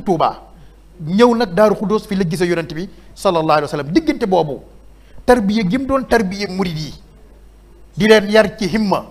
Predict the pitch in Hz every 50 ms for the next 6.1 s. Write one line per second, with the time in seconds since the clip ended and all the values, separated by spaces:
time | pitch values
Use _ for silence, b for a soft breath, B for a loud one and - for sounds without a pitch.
0 | - - - - - 165 190 196 170 196 185 180 - - - 196 202 196 185 196
1 | 196 190 160 185 160 139 208 214 190 156 123 107 b b b b b b 170 180
2 | 196 190 190 190 190 196 175 170 180 175 185 165 185 170 196 185 - - 160 180
3 | 175 - 180 - - b b b b b 175 185 202 196 175 196 196 - - 294
4 | 269 254 247 214 196 208 220 226 214 185 214 175 196 185 196 214 226 226 185 208
5 | 208 196 214 B B B 160 202 185 180 170 165 156 143 139 - - - - -
6 | -